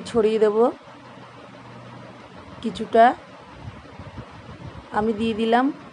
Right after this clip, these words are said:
এ, সামান্য লবণ, আর দিয়ে দিলাম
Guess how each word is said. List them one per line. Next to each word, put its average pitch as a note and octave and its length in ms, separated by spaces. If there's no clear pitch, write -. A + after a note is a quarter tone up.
এ, B3+ 80
সামান্য G#3+ 500
লবণ, G#3 400
আর G#3+ 120
দিয়ে A3 220
দিলাম A3 280